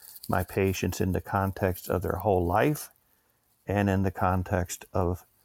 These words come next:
their job and missions. I came to the White House in nineteen ninety-five as a junior, uh, Air Force physician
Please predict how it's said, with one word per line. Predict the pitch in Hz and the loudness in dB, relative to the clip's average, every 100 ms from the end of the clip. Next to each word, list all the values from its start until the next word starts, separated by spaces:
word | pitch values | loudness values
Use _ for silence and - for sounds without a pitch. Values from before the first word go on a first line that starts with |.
| _ - _ _ - | _ -20 _ _ -4
their | 90 90 | 0 0
job | 87 90 87 87 80 | 2 2 2 2 -2
and | - 98 | -4 0
missions. | 92 95 - - 92 - - _ _ _ - | 0 0 -2 -8 -10 -14 -20 _ _ _ -8
I | |
came | 107 - 123 143 | -6 0 2 2
to | - 117 | 0 2
the | 107 | 4
White | 98 95 92 | 4 2 2
House | 95 95 - | 0 0 -2
in | 92 | -4
nineteen | 90 95 98 - 98 | -2 -4 -4 -4 -2
ninety-five | 92 95 95 92 90 92 95 92 92 | -2 -2 -2 -4 -4 -4 -2 -2 -2
as | 90 92 | -4 -4
a | |
junior, | 90 95 90 92 90 92 - _ _ _ _ _ - | -4 -4 -4 -4 -4 -6 -10 _ _ _ _ _ -12
uh, | 90 90 85 - | -8 -4 -4 -4
Air | 101 98 | -2 -2
Force | 104 101 90 90 | -2 -4 -4 -6
physician | - 90 85 90 - 92 | -6 -6 -4 -6 -6 -10